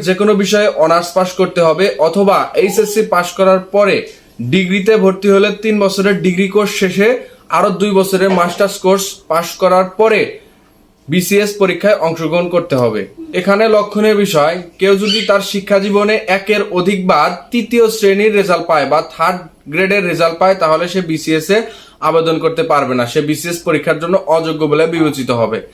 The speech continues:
তাহলে সাধারণভাবে এইচএসসি পাশ করার পর অনার্স পাশ করতে হবে, অথবা ডিগ্রিতে পড়লে আবার অতিরিক্ত দুই বছরের মাস্টার্স কোর্স করতে হবে। মাস্টার্স শেষে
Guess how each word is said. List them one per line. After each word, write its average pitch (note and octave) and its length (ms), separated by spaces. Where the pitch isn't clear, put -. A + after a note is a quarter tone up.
তাহলে F#3 260
সাধারণভাবে G3 600
এইচএসসি G#3 500
পাশ F#3 220
করার F#3+ 280
পর G3+ 140
অনার্স E3+ 300
পাশ F#3 180
করতে F#3 260
হবে, F#3+ 180
অথবা F#3 300
ডিগ্রিতে F#3 400
পড়লে G3 380
আবার F3+ 240
অতিরিক্ত G3+ 440
দুই F#3+ 120
বছরের F3+ 480
মাস্টার্স F3 480
কোর্স F3 240
করতে - 240
হবে। A#2 220
মাস্টার্স D3 500
শেষে F3+ 280